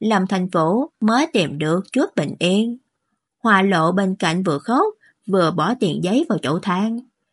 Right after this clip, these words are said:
Cả Lam Phong Cát chỉ có mình nàng là khóc thương tâm nhất. "Có gì đâu mà khóc." Lâm Thành Vũ nhẹ giọng, "Không phải đã nói với các ngươi từ sớm, hắn không sống được qua mùa đông rồi sao?"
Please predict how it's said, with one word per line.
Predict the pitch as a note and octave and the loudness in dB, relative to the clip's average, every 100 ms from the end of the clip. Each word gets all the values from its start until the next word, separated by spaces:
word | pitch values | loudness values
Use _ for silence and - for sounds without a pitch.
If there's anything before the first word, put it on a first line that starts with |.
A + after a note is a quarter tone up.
| _ _ - | _ _ 0
Cả | F#3+ E3+ | 2 2
Lam | A3+ A3 F#3+ | 2 0 -2
Phong | F#3 F3 | -2 -4
Cát | G3 G#3 E4 - _ _ | -2 -2 -2 -4 _ _
chỉ | - E3+ F3 | 0 2 2
có | A#3 E4 | 0 0
mình | G#3 D3+ | 0 0
nàng | D3+ D#3 E3+ F3+ - | -2 -2 -4 -6 -4
là | G3 C3 - | -2 -2 -2
khóc | D#4+ - | -4 -4
thương | - F#3+ | -4 -4
tâm | E3+ E3 D#3 | -2 -4 -2
nhất. | F#3+ D4+ A4 _ _ _ _ _ _ _ _ _ _ _ _ | 0 0 -2 _ _ _ _ _ _ _ _ _ _ _ _
"Có | - F#3 D4 | -6 -2 0
gì | F#3 | -2
đâu | C3+ D#3 | -4 -4
mà | D3 - | -6 -8
khóc." | - A#3+ G#4 _ _ _ _ _ _ | -2 -2 -2 _ _ _ _ _ _
Lâm | A3+ G#3+ F#3+ | 2 2 2
Thành | G3 F#3 | -2 0
Vũ | E3+ | 0
nhẹ | A#3 B3 D#3+ | 0 0 0
giọng, | E3+ D#3+ D#3+ F3+ G3 G#3+ _ _ _ _ - | 0 0 0 -2 -4 -8 _ _ _ _ -6
"Không | F#3+ E3 | -2 0
phải | E3 D3+ F#3+ | -2 -4 -2
đã | F3+ | 0
nói | F#3 C4 | 0 0
với | D4 | 0
các | C#4+ D4 | 0 0
ngươi | G3+ E3+ | 0 0
từ | C3+ C3+ | -4 -4
sớm, | E3+ F#3+ D4+ B4 _ _ _ | -2 0 -2 -6 _ _ _
hắn | - G#3 D4+ | -4 -2 0
không | - E3 | 0 -2
sống | - G#3 D#4 | 0 0 0
được | E3+ D3 D3 | 0 -2 -2
qua | F#3 | -2
mùa | E3 C3 | -2 -2
đông | D#3 E3+ | -2 -2
rồi | C#3+ C3 | -4 -4
sao?" | D#3 D#3 F#3 G#3 A3+ | -4 -4 -6 -8 -14